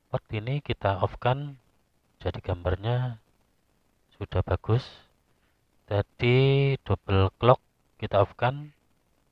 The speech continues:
Jadi intinya kita off kan semua. Jadi untuk parameter-parameter itu kita rubah off semua.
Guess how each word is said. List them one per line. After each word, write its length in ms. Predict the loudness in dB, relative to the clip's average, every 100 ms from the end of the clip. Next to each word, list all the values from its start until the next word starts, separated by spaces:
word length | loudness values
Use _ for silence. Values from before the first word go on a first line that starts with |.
| _ _ _ _ _ _ _ _ _ _ _ _ _ _ _ _ _ _
Jadi 480 | -4 -4 -2 -4 -2
intinya 480 | -6 -6 -4 -4 -4
kita 320 | -4 0 0
off 160 | 0 0
kan 160 | -2
semua. 560 | -2 -4 2 2 2 -6 _ _ _ _ _ _ _ _ _ _ _ _
Jadi 480 | -6 0 0 0 -4
untuk 320 | -8 -6 -6
parameter-parameter 960 | 2 2 4 2 0 0 0 0 0 -2
itu 160 | -2 -8
kita 480 | -8 -2 0 2
rubah 480 | 2 0 2 2 2
off 160 | -4 -4 -12
semua. 400 | -10 0 0 0